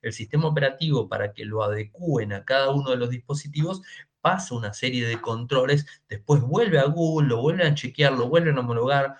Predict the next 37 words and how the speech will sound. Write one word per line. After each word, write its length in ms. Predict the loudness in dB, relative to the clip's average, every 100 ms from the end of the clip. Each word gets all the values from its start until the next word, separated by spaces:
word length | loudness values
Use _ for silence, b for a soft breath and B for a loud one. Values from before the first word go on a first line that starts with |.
| B
y 120 | -4 -2
después 480 | -2 0 0 0 -2
realmente 560 | -2 -2 -2 0 -2 -4 b
el 100 | -18
sistema 300 | -14 -8 -6
operativo 520 | -4 -4 -4 -4 -4
en 120 | -6 -14
el 80 |
dispositivo 580 | -16 -14 -12 -4 -4 -4
se 180 | -8 -8
empuja, 640 | -8 -6 -2 -2 -2 -16 _ _ b -8
¿no? 140 | -8
Se 120 | -6
empuja 360 | -8 -8 -8 -6
a 40 |
los 140 | -4 -4
mismos. 420 | -6 -10 -14 -16 B B B B
Eh, 260 | 0 0 0
y 140 | 0 2
también 340 | 4 4 4
averigüé, 500 | 6 6 6 8 6
de 80 | 6
paso 260 | 2 2
los 120 | -2 0
que 60 |
me 100 | -2
están 140 | -2 -2
escuchando, 440 | -2 0 2 2
averigüé 320 | 2 0 0
también 320 | 0 2 0
por 100 | 0
qué 100 | -2
Motorola 380 | -2 -2 2 2
siempre 420 | 2 2 2 2
prueba 380 | -2 2 6 6
en 120 | 4 -2
Brasil. 540 | -6 -2 0 0